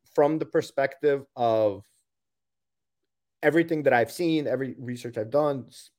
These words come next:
people I've spoken to, um, and then compare it to everything else that's out there, right? Yes, Moonbirds might come out with their coins. Whoever, right? Or Zook, there, there's gonna be things that are gonna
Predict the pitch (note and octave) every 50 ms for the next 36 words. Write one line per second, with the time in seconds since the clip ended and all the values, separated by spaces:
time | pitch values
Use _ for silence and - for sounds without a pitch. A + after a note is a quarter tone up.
0 | _ _ - D3+ B2 B2+ A#2 A2 A2 - - C#3 C3+ C3+ - C3 B2+ - - C3+
1 | B2 A#2 A2+ A2+ A#2 _ _ _ _ _ _ _ _ _ _ - G#2+ G#2+ G#2+ G#2
2 | G2+ G2+ G2 G2 F#2+ F2+ E2 _ - C#3+ C#3 C3 B2+ B2 E3 A#3 C#4+ - F#3 -
3 | - F#3 G#3+ F#3+ D3+ - - A#2+ B2 C3 C#3 C3 A#2+ A2 G#2+ G2+ F#2+ - - E2+
4 | - - F2+ F2 - - - - - - - _ _ _ _ _ _ _ _ _
5 | _ _ _ _ _ _ _ _ _ - A2 B2 B2 A2 - - _ _ _ _
6 | _ - G#2 C#3 D3+ B2 F2 - - - - - - A2 G#2+ A#2+ B2+ C3 B2+ B2
7 | A#2+ A#2+ A2+ G#2 - G#2+ G#2 F#2+ - - G2 G2 - - - G2+ - - - -
8 | - E2+ B1 A#1+ A#1 A#1 - - _ - - - - - - _ _ _ _ -
9 | - _ _ _ _ _ _ - - - G#3+ A3 A3+ G#3 F#3+ C3+ A#2 G2+ A2 C3+
10 | D3 D3 C#3+ C#3+ C#3+ A2+ B2+ F#3 G3+ F#3+ F3+ - E3 F3 F#3 G#2 - - - _
11 | - D#3 F3+ F#3+ E3 F3+ A3+ A#3+ A3+ A#3 A3 - G#3 G3+ F3+ D#3+ E3+ C#3+ C#3 C#3
12 | C#3 B2+